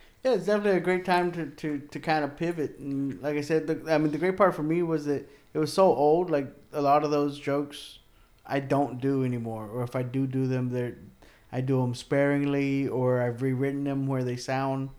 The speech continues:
they don't end quite the same way.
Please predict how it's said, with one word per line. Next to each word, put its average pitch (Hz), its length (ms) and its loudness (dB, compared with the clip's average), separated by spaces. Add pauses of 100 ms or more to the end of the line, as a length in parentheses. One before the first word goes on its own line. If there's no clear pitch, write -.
(680)
they 143 160 2
don't 135 220 0
end 143 220 2
quite 143 240 0
the 143 60 -6
same 143 260 0
way. 151 340 0